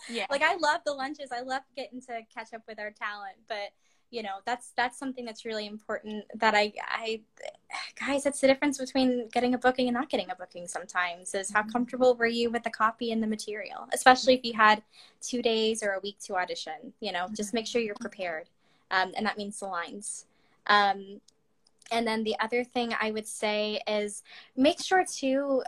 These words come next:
Speaker 2: is that, you know, I would say the Southeast is ninety percent self-tape. So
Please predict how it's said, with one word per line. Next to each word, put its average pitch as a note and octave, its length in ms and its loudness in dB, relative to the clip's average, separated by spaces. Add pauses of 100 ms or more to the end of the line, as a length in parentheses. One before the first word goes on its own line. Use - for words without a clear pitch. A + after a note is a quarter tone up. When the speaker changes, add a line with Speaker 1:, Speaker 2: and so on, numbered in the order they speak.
(100)
Speaker 2:
is A#3 200 -2
that, A3 380 4
you A#3 120 -2
know, G#3+ 340 -4 (560)
I C4+ 60 -4
would C4+ 160 2
say B3 360 4 (400)
the B3 100 -2
Southeast G#3 840 4 (120)
is A3+ 380 -4 (100)
ninety A#3 380 2
percent A3+ 380 -2
self-tape. F#3 480 -4 (200)
So G#3+ 540 2